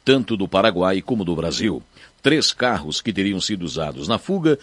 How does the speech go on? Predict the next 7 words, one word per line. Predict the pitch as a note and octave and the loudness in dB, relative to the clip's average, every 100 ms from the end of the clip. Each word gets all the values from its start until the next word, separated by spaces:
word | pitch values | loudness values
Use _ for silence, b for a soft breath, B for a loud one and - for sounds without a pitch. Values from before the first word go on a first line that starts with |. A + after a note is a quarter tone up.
| B | B
foram | - D3 B2 | 0 2 2
encontrados | A2+ A2+ G2+ F#2 F#2+ F2+ F#2+ | 2 0 -2 0 0 0 -4
do | D#2+ A#2 | -2 -2
lado | E2+ E2 E2+ | -2 -2 -4
brasileiro | D2 A2 F#2 G2+ D2 E2 D2+ | -4 -4 -4 -4 -4 -4 -4
da | D2+ D2 | -8 -8
fronteira. | D#2 C#2+ B1+ G#1 G1+ | -10 -10 -12 -12 -14